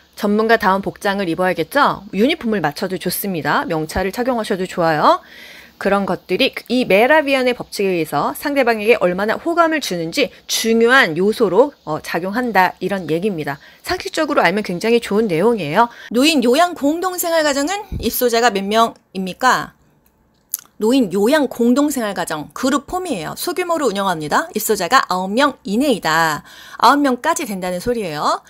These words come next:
이점오 명당 직원이 한 명 있어야 돼요. 그럼 열 명이 입소자라면 직원이 네 명 있어야 된다.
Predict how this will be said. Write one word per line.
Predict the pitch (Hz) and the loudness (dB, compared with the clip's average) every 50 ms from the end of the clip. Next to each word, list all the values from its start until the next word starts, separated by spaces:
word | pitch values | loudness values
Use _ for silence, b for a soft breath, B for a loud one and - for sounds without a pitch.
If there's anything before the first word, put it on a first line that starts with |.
| B B B B B B | B B B B B B
이점오 | - 269 269 - - 339 349 349 277 - 226 226 254 | -4 -4 -4 -2 0 0 0 0 2 2 2 4 4
명당 | 294 285 262 254 277 269 269 | 4 4 4 2 2 0 0
직원이 | - - - 208 226 233 247 - | 0 0 2 2 2 2 2 0
한 | - - 359 392 | -2 -4 -6 -4
명 | 403 381 330 | -4 -2 0
있어야 | 240 - - 208 190 180 | 0 0 0 0 -2 0
돼요. | 156 151 147 147 139 - | -2 -2 -4 -4 -6 -8
그럼 | - 220 240 160 | -6 -6 -4 -2
열 | 151 170 185 208 | 0 0 2 4
명이 | 247 285 269 247 208 190 202 226 233 208 | 4 4 4 4 0 0 0 2 0 0
입소자라면 | 175 180 - - 208 190 196 180 180 170 175 202 262 294 294 269 208 175 | 0 -4 -4 -4 -2 -2 0 0 -2 -2 -2 2 4 6 6 6 4 2
직원이 | - - - 214 220 220 208 | 0 -2 0 0 -2 -2 -2
네 | 165 160 156 | -2 -4 -2
명 | 196 220 208 | -2 -4 -4
있어야 | 185 - - 190 185 | -4 -6 -4 -4 -4
된다. | 175 160 156 147 156 147 143 | -4 -6 -6 -4 -4 -4 -4